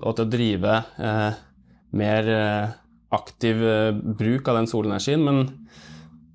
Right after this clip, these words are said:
eh, det er liksom det andre store viktige poenget, at, eh, eh, man må tenke på den oppnådde kraftprisen, da, og denne,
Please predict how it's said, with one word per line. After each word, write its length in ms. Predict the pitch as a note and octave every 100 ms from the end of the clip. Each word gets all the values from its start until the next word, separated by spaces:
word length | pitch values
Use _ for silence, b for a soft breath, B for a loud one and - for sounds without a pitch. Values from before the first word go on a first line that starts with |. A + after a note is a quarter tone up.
| -
eh, 340 | G#2+ G#2+ G#2
det 340 | G2+ G2+ G#2+ C3+
er 260 | C3 G#2+ G#2+
liksom 220 | A2+ A2
det 80 | A2
andre 240 | G2+ E2
store 280 | - A2 G2
viktige 360 | G#2 - - -
poenget, 380 | G2+ D2+ A#2+
at, 260 | A#2+ - -
eh, 380 | A#2 A2 G#2+ G2+ - -
eh, 280 | G#2 G2+ G2+ G2 - b b b _
man 140 | G#2+
må 100 | G#2+
tenke 300 | G#2+ A#2 -
på 100 | -
den 80 | G#2+
oppnådde 500 | G2 - - - F#2+ G2+
kraftprisen, 580 | G2+ - - F2+ -
da, 140 | B2 A2+
og 80 | G#2
denne, 400 | G#2 F#2+ F#2+